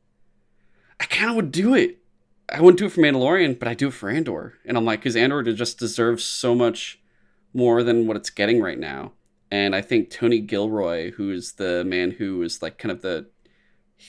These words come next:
creative director on this, as well as the, uh, he's, I guess, the showrunner and the writer for the show. He didn't direct anything, but he did all the writing and everything else.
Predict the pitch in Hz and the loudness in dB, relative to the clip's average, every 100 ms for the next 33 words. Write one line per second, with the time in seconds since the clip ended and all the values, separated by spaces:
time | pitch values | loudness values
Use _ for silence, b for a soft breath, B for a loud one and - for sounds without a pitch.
0 | b - 123 117 113 104 101 107 101 101 | b 0 2 2 2 0 0 0 2 0
1 | 95 - - 101 101 95 92 92 - 95 | -2 -6 -10 -8 -4 -2 -2 -6 -8 -8
2 | 92 87 85 78 107 123 143 202 202 - | -4 -2 -2 -4 -2 -2 0 -4 -6 -6
3 | 117 120 - - - 135 127 151 180 208 | -2 -2 -4 -8 -4 0 0 0 -2 -6
4 | - _ _ - 113 117 107 95 104 90 | -16 _ _ -2 2 2 0 -2 -4 -4
5 | 64 _ - 90 87 - 85 123 110 107 | -10 _ -8 -6 -6 -6 0 0 0 -4
6 | 95 120 120 127 147 117 104 104 98 95 | -4 -2 -4 -4 -8 -6 -6 -4 -2 -4
7 | 92 92 92 90 87 87 b b b 101 | -6 -6 -6 -4 -6 -8 b b b -6
8 | 95 - 87 90 85 - - | -6 -6 -4 -4 -4 -8 -16